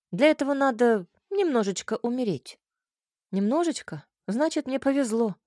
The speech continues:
Всего лишь второй этаж». «Смотря как упасть», парировала Селия. «Мне лестницы хватило. Ещё покушения случались?» «Ага. В библиотеке подсунули одну из опасных книг,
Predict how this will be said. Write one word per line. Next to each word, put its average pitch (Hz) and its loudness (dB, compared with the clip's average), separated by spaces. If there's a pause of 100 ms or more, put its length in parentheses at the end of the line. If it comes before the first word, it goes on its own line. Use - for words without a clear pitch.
Всего 220 2
лишь 226 0
второй 226 0
этаж». 196 -6 (680)
«Смотря 269 0
как 294 2
упасть», - -4 (160)
парировала 196 2
Селия. 170 -10 (180)
«Мне 302 0
лестницы 285 0
хватило. 151 -6 (260)
Ещё 202 0
покушения 170 -6
случались?» 190 -6 (640)
«Ага. 175 -6 (160)
В - -18
библиотеке 196 -4
подсунули 208 -2
одну 185 2
из 185 0
опасных 214 -4
книг, 226 -6